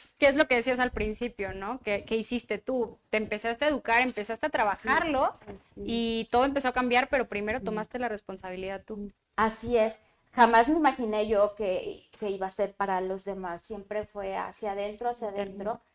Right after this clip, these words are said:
Speaker 3: De hecho, era muy tímida, no sabía hablar. Te digo que era
Speaker 2: Mm.
Speaker 3: contadora, y imagínate como contadora en un escritorio de todos los papeles acá.
Speaker 2: <laughs>
Speaker 3: Así, así era,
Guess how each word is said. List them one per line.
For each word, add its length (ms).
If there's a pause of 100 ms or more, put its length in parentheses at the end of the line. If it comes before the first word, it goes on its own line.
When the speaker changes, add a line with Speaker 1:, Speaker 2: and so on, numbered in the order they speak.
(120)
Speaker 3:
De 80
hecho, 140
era 140
muy 200
tímida, 580
no 120
sabía 300
hablar. 480
Te 100
digo 120
que 60
era 100
Speaker 2:
Mm. 40
Speaker 3:
contadora, 600
y 80
imagínate 680
como 280
contadora 480
en 80
un 100
escritorio 420
de 60
todos 180
los 120
papeles 340
acá. 280
Speaker 2:
<laughs> 240
Speaker 3:
Así, 360
así 300
era, 160